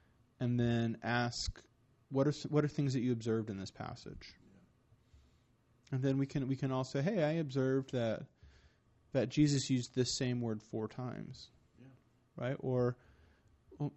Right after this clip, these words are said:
Speaker 1: or, uh, maybe there's, there seems to be this juxtaposition between,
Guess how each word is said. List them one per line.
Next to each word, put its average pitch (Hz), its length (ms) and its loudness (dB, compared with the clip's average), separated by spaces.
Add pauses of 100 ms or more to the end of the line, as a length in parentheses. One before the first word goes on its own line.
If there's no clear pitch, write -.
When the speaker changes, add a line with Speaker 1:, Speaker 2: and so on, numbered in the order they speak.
(180)
Speaker 1:
or, 107 220 -2
uh, 151 120 0
maybe 175 260 4
there's, 139 260 -4
there 143 120 0
seems 208 300 0
to - 60 -14
be 151 140 4
this 135 240 2
juxtaposition 131 800 -4
between, 113 720 -4